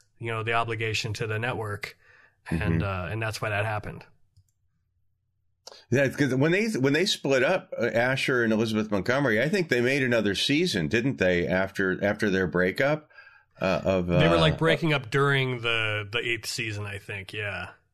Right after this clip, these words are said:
Speaker 1: I don't know. I mean, one of the, I guess one of the things that's blamed on the end, the show ending was because their marriage fell apart, and I don't know. Maybe also just 'cause it, they've been doing it for eight years.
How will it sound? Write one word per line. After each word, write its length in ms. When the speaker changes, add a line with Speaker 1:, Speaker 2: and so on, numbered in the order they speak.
Speaker 1:
I 120
don't 140
know. 100
I 80
mean, 280
one 160
of 60
the, 80
I 60
guess 220
one 140
of 80
the 80
things 240
that's 140
blamed 420
on 140
the 140
end, 200
the 100
show 400
ending 340
was 140
because 400
their 180
marriage 380
fell 160
apart, 420
and 120
I 80
don't 100
know. 80
Maybe 300
also 300
just 240
'cause 180
it, 160
they've 300
been 140
doing 220
it 80
for 100
eight 180
years. 500